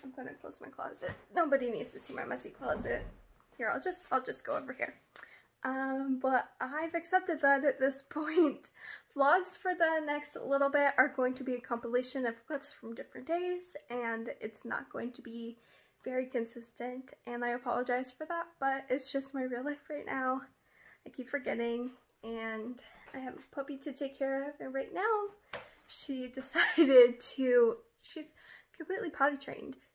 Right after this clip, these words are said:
to the point where she lets us know, like, lets me know when she has to go to the bathroom, lets me know, like, when she wants to get water, like, th-, there's a whole thing she does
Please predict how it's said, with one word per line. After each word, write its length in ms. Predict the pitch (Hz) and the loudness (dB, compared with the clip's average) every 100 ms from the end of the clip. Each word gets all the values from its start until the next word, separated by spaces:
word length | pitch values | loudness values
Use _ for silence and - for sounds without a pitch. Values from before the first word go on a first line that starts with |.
| - | -10
to 120 | 294 | -8
the 80 | 277 | -6
point 240 | 294 277 | -4 0
where 140 | 233 269 | 2 2
she 340 | - 247 233 233 | 0 -6 -4 2
lets 300 | 247 302 285 | 2 4 4
us 320 | 254 - - | 2 0 -6
know, 360 | 254 294 254 214 | 0 4 4 2
like, 200 | 214 226 | -2 -2
lets 240 | 233 - | -4 -4
me 140 | 240 254 | -4 -2
know 140 | 240 | 0
when 120 | 226 | -2
she 120 | 226 | -4
has 180 | 240 240 | -6 -8
to 80 | - | -8
go 80 | 214 | -8
to 140 | 214 | -8
the 80 | 254 | -2
bathroom, 680 | 226 359 - 254 226 226 254 - - - | 2 2 2 0 2 0 -4 -12 -20 -8
lets 300 | - 196 - | -4 -4 -6
me 140 | 214 | -10
know, 180 | 240 - - | -8 -10 -12
like, 160 | 233 | -12
when 120 | - | -12
she 120 | 226 233 | -10 -10
wants 340 | 214 - - | -8 -8 -12
to 100 | - | -8
get 220 | - - | -6 -6
water, 760 | 254 311 370 370 359 349 339 302 | -2 10 12 12 10 6 4 6
like, 220 | 220 214 - - - | 4 4 -4 -6 -10
th-, 120 | - - - - | -18 -14 -12 0
there's 260 | 277 269 | 2 4
a 80 | 269 | 2
whole 260 | 269 254 254 | 2 0 0
thing 560 | 262 240 - - 254 - _ _ _ | 2 0 0 -6 -12 -14 _ _ _
she 180 | - - | -10 -4
does 340 | 247 262 - | 0 2 2